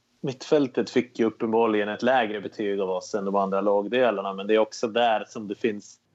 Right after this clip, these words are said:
ännu mer att hämta av de som finns i truppen. Vi har ju till exempel Alex Oxlade-Chamberlain var ju skadad nästan hela säsongen. Han är ju en spelare som kan tillföra. Naby Keita kommer ju att kunna tillföra mer, tror jag.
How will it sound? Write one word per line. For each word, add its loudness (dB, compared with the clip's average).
ännu 2
mer 2
att 0
hämta 0
av -2
de -4
som -8
finns 0
i 0
truppen. 2
Vi 0
har 2
ju 2
till 4
exempel 2
Alex 4
Oxlade-Chamberlain 0
var 2
ju 4
skadad 2
nästan -2
hela 4
säsongen. 0
Han 0
är 4
ju 4
en 0
spelare 2
som -12
kan -20
tillföra. 0
Naby 0
Keita 2
kommer 0
ju 2
att -4
kunna 0
tillföra 2
mer, 2
tror -2
jag. 0